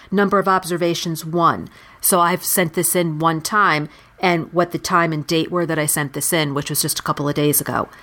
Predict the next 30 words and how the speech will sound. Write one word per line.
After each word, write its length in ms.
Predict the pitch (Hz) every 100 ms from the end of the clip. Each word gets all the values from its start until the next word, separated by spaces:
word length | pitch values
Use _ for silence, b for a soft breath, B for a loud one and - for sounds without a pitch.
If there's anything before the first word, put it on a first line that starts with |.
| B B B B B -
So, 460 | - 226 214 208
um, 440 | 214 208 202 202 202 _ _
it's, 420 | 262 262 - - - -
it's, 280 | 247 - _ - -
like 160 | 226 226
I 60 |
said 200 | 220 226
earlier, 380 | 208 214 214 214
it 220 | 202 190
does 240 | 196 185 208
have 160 | 202
other 160 | 208 214
locations. 840 | 226 220 233 214 - 226 226 226
Uh, 200 | - 196
you 100 | 196
can 280 | 202 208 190
add 260 | 196 196 196
other 180 | 196 208
locations 460 | 208 214 202 202
to 120 | -
it. 120 | 214 208
I 140 | 170 170
haven't 400 | 170 165 170 170
because 240 | - 156
I've, 180 | 156 - _ -
I've 160 | - 165
just 160 | 165 -
chosen 320 | 165 156 151
not 240 | 147 113
to. 240 | - 208